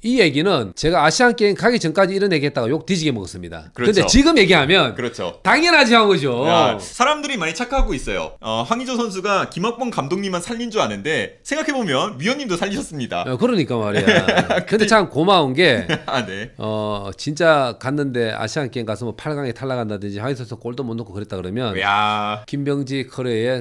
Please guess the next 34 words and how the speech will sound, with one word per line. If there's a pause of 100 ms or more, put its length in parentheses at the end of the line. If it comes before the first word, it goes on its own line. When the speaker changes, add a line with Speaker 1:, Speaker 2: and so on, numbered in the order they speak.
(160)
Speaker 1:
축구
이제
유튜버로서의
어떤
그런
뭐
위치는
없어졌다. (100)
Speaker 2:
흠집이
좀
크게
갔다.
Speaker 1:
야,
스크래치
엄청
크게
난
거지.
Speaker 2:
네,
접촉사고
엄청
크게
난
거죠.
Speaker 1:
예.
Speaker 2:
네,
그러면
아시다시피
소속팀은
에프씨
보르도고요. (160)
에프씨
보르도긴
한데